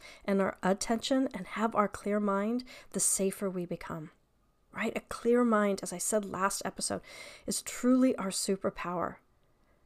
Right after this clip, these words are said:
right? It controls, it helps us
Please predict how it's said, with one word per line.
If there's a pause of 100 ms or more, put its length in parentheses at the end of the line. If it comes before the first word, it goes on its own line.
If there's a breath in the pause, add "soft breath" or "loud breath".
(280)
right?
It
controls, (420 soft breath)
it
helps
us